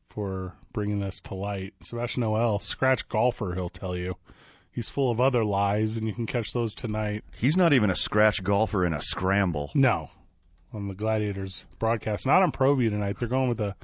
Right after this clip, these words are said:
Speaker 1: national broadcast night. They're the featured game of the week for the I F L.
Speaker 2: Oh, they gave him a day off?
Speaker 1: No, no. He's still working, but ProView got a day
Speaker 2: Oh.
Speaker 1: off. They're doing the Connie Mack World Series.
Speaker 2: That's a hard-working dude.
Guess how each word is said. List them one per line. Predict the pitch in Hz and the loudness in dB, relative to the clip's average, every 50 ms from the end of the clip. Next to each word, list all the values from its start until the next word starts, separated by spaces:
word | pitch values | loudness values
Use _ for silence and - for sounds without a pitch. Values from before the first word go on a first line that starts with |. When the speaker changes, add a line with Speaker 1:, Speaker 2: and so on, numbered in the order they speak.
| - - - - - - - | -20 -20 -20 -20 -10 -2 2
Speaker 1:
national | 127 131 147 135 - - 123 110 | 4 6 6 4 4 0 -2 0
broadcast | 101 107 104 98 - - 110 98 95 - | 0 -2 -2 -2 -4 -6 -6 -6 -4 -4
night. | 110 104 98 92 | -4 -4 -4 -2
They're | - 110 107 | -2 -2 -2
the | 104 98 | -2 -4
featured | - - 143 143 - - 131 123 113 113 | -4 -4 -4 -4 -2 0 0 0 0 0
game | 113 117 117 120 117 | 0 0 2 2 2
of | 117 107 | 0 0
the | 104 | 0
week | 101 117 123 - - | 0 0 -2 -4 -4
for | - 98 | -6 -6
the | 95 92 | -6 -4
I | 90 90 90 85 | -4 -6 -6 -6
F | 82 - - | -6 -6 -8
L. | 101 92 - - _ | -8 -8 -8 -8 _
Speaker 2:
Oh, | - 143 160 165 170 | -2 0 2 2 4
they | 175 180 | 2 2
gave | 160 175 170 | 2 2 2
him | 170 175 | 2 2
a | |
day | 160 170 170 170 | 4 4 4 6
off? | 175 185 208 208 - - - _ _ _ _ _ - - | 4 4 2 0 -2 -8 -20 _ _ _ _ _ -2 2
Speaker 1:
No, | 143 151 147 131 | 4 6 6 6
no. | 123 113 104 | 4 2 0
He's | 101 - 135 143 143 131 117 | 0 0 0 0 0 -2 -6
still | - - - 135 117 | -8 -2 0 2 2
working, | 104 107 110 - - 143 117 | 2 0 -2 -2 -4 -6 -4
but | 90 87 - - | -6 -8 -8 -8
ProView | - - 92 85 80 80 | -6 -6 -6 -6 -8 -10
got | 87 87 87 - | -10 -12 -12 -10
a | - - | -4 0
day | - 113 | 2 2
Speaker 2:
Oh. | 95 73 | 2 2
Speaker 1:
off. | - - - - - - - - _ _ _ _ - - _ _ _ _ _ - - - | 0 -4 -8 -12 -16 -16 -16 -20 _ _ _ _ -20 -20 _ _ _ _ _ -8 -2 0
They're | 123 120 | 2 4
doing | 117 123 120 113 | 4 4 4 4
the | 104 - | 2 -2
Connie | - - - 127 120 120 | -4 -2 0 2 2 4
Mack | 113 110 107 104 - - | 2 2 0 -2 -2 -2
World | 110 98 92 92 | -4 -4 -4 -6
Series. | - - - 101 90 73 - - - - - _ - | -8 -6 -6 -6 -6 -6 -10 -14 -18 -20 -18 _ -4
Speaker 2:
That's | 135 - - | -2 2 2
a | 160 | 4
hard-working | 120 127 117 117 104 101 104 98 90 - 85 82 78 | 6 8 8 8 8 6 6 4 4 2 -2 -2 -2
dude. | 78 76 73 69 | -2 -4 -6 -8